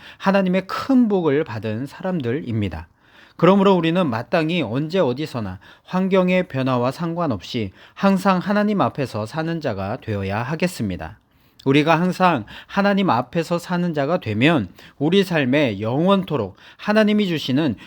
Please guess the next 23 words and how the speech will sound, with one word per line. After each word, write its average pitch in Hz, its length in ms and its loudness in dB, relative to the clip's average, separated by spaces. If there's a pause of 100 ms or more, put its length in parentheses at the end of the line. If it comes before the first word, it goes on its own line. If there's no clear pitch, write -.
형통의 208 640 2
복이 117 480 -4
임하게 117 480 -2
될 117 200 -6
줄로 107 520 -4
믿습니다. 110 840 -4 (840)
셋째, 175 500 2
사람을 196 400 0
살리는 165 480 -2
자가 104 340 -6
되어야 131 340 -2
합니다. 123 440 -6 (420)
요셉은 160 540 2
사람을 180 460 0
불쌍히 214 520 -2
여기는 147 340 2
사람이었습니다. 123 1040 -4 (400)
요셉은 160 480 2
보디발의 160 500 2
아내처럼 120 840 -4
자신에게 151 680 0
누명을 170 460 0
씌우고 110 480 -4